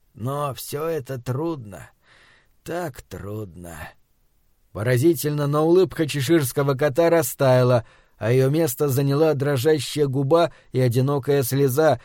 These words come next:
скатывающаяся по старческой щеке. «И вот как заканчиваю я дни свои!» воскликнул он тихо. Беспомощный, бедный, сильно нуждающийся, жалкий человек,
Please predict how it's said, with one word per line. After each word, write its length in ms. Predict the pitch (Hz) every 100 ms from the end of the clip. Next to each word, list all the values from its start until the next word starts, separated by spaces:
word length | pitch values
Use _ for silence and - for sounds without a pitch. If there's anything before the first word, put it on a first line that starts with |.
| _
скатывающаяся 1040 | - - 127 123 120 127 113 123 117 120
по 160 | 117 117
старческой 680 | - 127 117 127 113 123
щеке. 480 | 117 - 117 113 90 _ _ _ _ _ _ _
«И 200 | - 220
вот 440 | 208 196 220 196 -
как 240 | 160 151
заканчиваю 920 | 127 165 151 202 208 185 202 202 196 190
я 240 | 185 196
дни 340 | 160 220 220
свои!» 600 | 180 - 160 135 135 135 107 _ _ _ _
воскликнул 720 | 107 139 127 139 156 135 139
он 140 | 135
тихо. 440 | 131 135 123 98 - _ _ _ _ -
Беспомощный, 1160 | 82 - - 87 82 78 85 - - 80 - _ _ _
бедный, 640 | 127 180 147 92 95 98 _ _ _ _
сильно 460 | - - 180 160 135
нуждающийся, 1080 | 135 135 113 185 190 175 139 - 143 - 131
жалкий 560 | 101 190 180 165 165
человек, 720 | 147 165 156 143 151 139 120